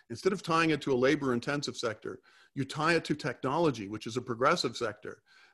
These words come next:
Then, you know, all bets are off. Everything can change really, really quickly. So artificial tutors.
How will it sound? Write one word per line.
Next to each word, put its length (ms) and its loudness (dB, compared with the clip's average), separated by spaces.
Then, 600 6
you 80 2
know, 120 6
all 160 6
bets 260 6
are 120 6
off. 400 4
Everything 320 2
can 140 -2
change 360 0
really, 200 2
really 240 6
quickly. 480 -2
So 300 4
artificial 460 4
tutors. 580 0